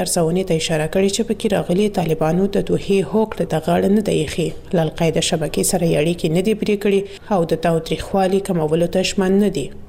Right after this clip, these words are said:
د لیکوال په باور که طالبان له متحده ایالاتو سره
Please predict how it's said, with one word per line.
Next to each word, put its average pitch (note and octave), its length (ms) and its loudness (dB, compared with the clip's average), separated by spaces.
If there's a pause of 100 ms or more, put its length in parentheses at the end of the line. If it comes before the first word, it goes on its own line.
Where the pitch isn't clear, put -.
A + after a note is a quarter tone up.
(300)
د G#3 100 2
لیکوال G3 380 2
په G3 120 -2
باور F3+ 380 0
که A3 140 0
طالبان F3 460 2
له G3+ 100 4
متحده G3+ 480 0
ایالاتو G3+ 480 2
سره A3 160 0